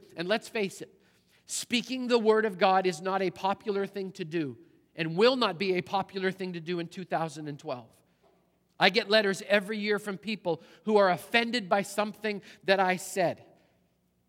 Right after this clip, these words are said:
About ninety-two percent of them actually don't have an issue with me.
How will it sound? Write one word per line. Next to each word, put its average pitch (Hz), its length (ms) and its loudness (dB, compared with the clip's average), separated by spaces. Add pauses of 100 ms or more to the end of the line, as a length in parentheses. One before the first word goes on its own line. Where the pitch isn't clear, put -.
(460)
About 175 280 2
ninety-two 233 640 2
percent 220 420 -2
of 202 80 0
them 180 200 -2
actually 208 420 2
don't 202 260 0
have 208 160 2
an 190 140 -6
issue 196 320 -6
with 190 220 -4
me. 185 260 -4